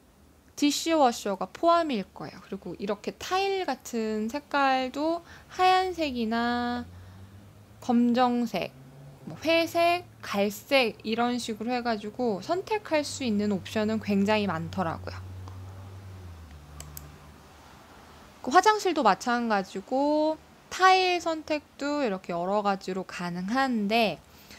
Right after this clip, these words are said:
여기도 조금 아쉬운 부분이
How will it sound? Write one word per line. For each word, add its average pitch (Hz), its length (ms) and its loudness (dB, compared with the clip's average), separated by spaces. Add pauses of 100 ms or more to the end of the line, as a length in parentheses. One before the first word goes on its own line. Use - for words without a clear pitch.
(460)
여기도 214 380 0
조금 349 460 -2
아쉬운 202 460 2
부분이 226 640 -2